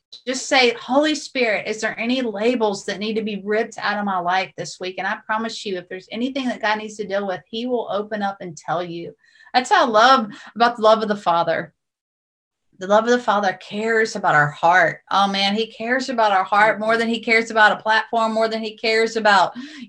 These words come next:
whatever it is. It doesn't matter, uh, an office gift or a gifting of the Holy Spirit, whatever.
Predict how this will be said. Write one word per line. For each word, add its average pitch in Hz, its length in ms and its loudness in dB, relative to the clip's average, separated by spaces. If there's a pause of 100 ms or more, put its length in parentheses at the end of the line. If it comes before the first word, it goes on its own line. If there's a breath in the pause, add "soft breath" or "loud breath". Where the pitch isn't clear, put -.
(160)
whatever 269 500 4
it 247 80 4
is. 202 440 2
It - 100 -20
doesn't 240 320 2
matter, 202 600 4
uh, 185 280 4
an 185 120 -2
office 226 500 2
gift 233 380 4
or 170 80 4
a 156 120 -4
gifting 220 440 -2
of 214 120 0
the 190 100 2
Holy 220 320 0
Spirit, 214 460 -2
whatever. 208 760 0